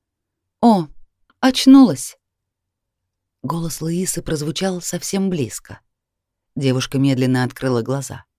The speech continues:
Так и есть. Вейна нависала над ней, едва не обнюхивая. На лице Даргини застыло странное выражение.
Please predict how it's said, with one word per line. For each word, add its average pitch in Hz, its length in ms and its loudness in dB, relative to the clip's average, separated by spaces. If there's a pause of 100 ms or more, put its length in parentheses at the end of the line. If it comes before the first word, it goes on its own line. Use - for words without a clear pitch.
(720)
Так 147 240 -4
и 196 40 0
есть. 131 460 -10 (800)
Вейна 147 400 0
нависала 123 520 -4
над 139 200 -2
ней, 147 360 0 (220)
едва 139 360 -2
не 147 120 2
обнюхивая. 160 760 -6 (640)
На 156 120 0
лице 175 280 0
Даргини 175 500 0
застыло 175 440 -2
странное 165 540 -4
выражение. 127 640 -10